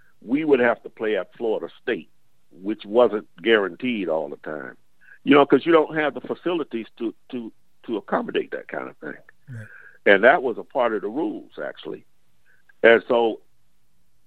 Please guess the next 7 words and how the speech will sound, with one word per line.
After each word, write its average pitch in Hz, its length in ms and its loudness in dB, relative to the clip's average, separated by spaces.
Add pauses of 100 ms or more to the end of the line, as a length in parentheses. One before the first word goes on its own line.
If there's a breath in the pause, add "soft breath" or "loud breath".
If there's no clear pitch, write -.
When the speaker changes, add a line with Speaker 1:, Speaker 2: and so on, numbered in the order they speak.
(360)
Speaker 1:
make 135 180 -4
a 123 40 -4
long 113 200 -4
story - 380 -10
short, 87 300 -10
my 113 360 -4
opinion 85 580 -4